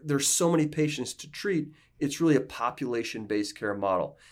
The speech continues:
Then you're not having to wait a month or two to get in. Typically, I can get people in in a couple weeks or, uh, sometimes a month at the latest. Um, but we'd love to evaluate you if you've been treated for many years and you've had chronic pain. There are other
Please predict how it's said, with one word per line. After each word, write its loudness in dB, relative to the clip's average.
Then 6
you're 8
not 6
having 4
to 4
wait 2
a 0
month 4
or 2
two -4
to 0
get 0
in. -2
Typically, -2
I 4
can -12
get -4
people -4
in 0
in 0
a -4
couple -8
weeks -2
or, -2
uh, -6
sometimes -4
a -6
month 0
at -16
the -14
latest. 0
Um, 2
but 6
we'd 8
love 8
to 10
evaluate 8
you 2
if -2
you've 0
been 2
treated 6
for 0
many 4
years 4
and -6
you've -4
had 2
chronic 2
pain. -2
There 8
are 8
other 4